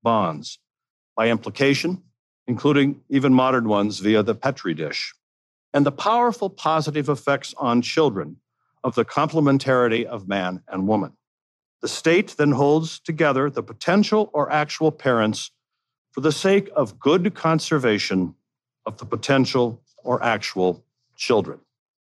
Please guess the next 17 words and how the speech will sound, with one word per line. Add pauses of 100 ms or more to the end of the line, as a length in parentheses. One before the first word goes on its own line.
(560)
Bonald's
argument (240)
underscores
the
central
matter
here. (720)
The
real
issue
at
play
is
not
marriage (100)
per
se.